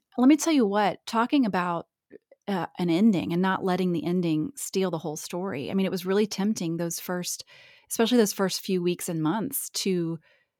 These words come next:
be really angry and think, "Really, Lord? After a hundred and four years of her life, this is how it ends?" Um, but I,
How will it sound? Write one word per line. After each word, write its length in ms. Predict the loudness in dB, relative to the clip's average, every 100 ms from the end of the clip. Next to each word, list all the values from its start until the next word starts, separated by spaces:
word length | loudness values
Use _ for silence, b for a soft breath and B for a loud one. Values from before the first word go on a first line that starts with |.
| 0
be 140 | 4
really 280 | 4 4 2
angry 440 | 2 2 2 -4 -4
and 160 | -4
think, 320 | -2 -4 -4 -8 _ _
"Really, 520 | -4 -2 0 -2 -4 -8
Lord? 440 | -6 -4 -2 -4 -8 _ _ _ _ -4
After 640 | -2 -2 -4 -4 -6 -10 -18 _ _ _ _ _ _ _ _ _
a 80 | -6
hundred 440 | -4 2 4 4 2
and 140 | 0
four 300 | -2 -4 -4
years 800 | -4 -6 -2 -2 -2 -4 -6 -10 _ -8
of 120 | -8
her 180 | -8 -8
life, 380 | -6 -6 -6
this 180 | -6 -6
is 80 | -8
how 180 | -6 -4
it 80 | -4
ends?" 560 | -2 0 0 -2 -8 B B B B B
Um, 360 | 0 2 0 -2 _ _ _ _
but 140 | 2 4
I, 200 | 4